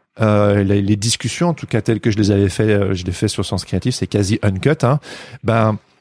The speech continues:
c'est comme, euh, je dis tout le temps, c'est comme un vinyle qui crépite. T'entends les hésitations, t'entends l'émotion de la voix, t'entends le,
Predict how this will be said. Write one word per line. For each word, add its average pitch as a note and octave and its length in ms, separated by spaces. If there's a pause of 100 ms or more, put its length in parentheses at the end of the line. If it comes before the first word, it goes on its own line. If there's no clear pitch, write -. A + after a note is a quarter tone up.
(100)
c'est - 200
comme, D#3 240
euh, A#2+ 180
je G2+ 60
dis G2 80
tout B2 80
le - 40
temps, C#3 140
c'est B2 160
comme A2+ 220
un G#2 180
vinyle A#2+ 320
qui - 140
crépite. - 500
T'entends A2+ 300
les G#2+ 220
hésitations, A2+ 800
t'entends A2 260
l'émotion G#2+ 420
de G#2 80
la G#2 80
voix, A2+ 420
t'entends G#2 400
le, G#2 200